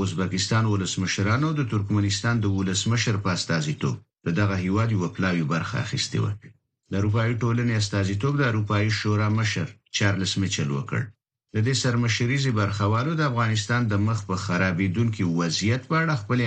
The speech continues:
اندېښنې شریکې کړې او ټینګار یې وکړ چې دوی د افغانستان پرمختګ، امنیت، سولې او ثبات ته ژمن دي. د پاکستان د کورنیو چارو وزیر رانا ثناء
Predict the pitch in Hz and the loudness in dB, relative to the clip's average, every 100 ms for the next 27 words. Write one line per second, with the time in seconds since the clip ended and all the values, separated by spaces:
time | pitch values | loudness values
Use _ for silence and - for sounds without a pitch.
0 | 95 87 87 101 98 95 85 82 - 113 | 0 0 -2 0 0 0 0 -2 -2 -4
1 | - 110 - - _ - 87 92 98 101 | -2 -4 -4 -14 _ -6 -4 0 0 2
2 | 123 120 101 80 - 110 107 _ - 87 | 2 2 0 -2 -4 -6 -8 _ -6 0
3 | 107 101 90 82 85 85 - 110 104 90 | 2 2 0 0 -2 -2 0 0 0 0
4 | 87 90 - 120 127 135 _ _ - 87 | 0 -2 -2 0 0 -4 _ _ -8 -2
5 | 90 92 107 123 - _ _ _ _ - | 0 2 0 0 -6 _ _ _ _ -8
6 | - 113 127 139 143 _ _ - 98 101 | 0 0 2 -2 -6 _ _ -2 0 2
7 | 92 104 101 85 78 73 67 58 52 - | 2 2 0 -2 -2 -2 -2 -2 -4 -8
8 | _ _ _ _ _ - 110 123 123 120 | _ _ _ _ _ -4 0 0 0 0
9 | 139 135 117 123 120 123 143 151 - 135 | 0 0 0 0 2 0 0 -2 0 0
10 | 117 107 98 98 117 101 - _ 101 107 | 2 2 0 0 0 -2 -4 _ 2 4
11 | 117 113 104 98 98 | 4 0 0 0 2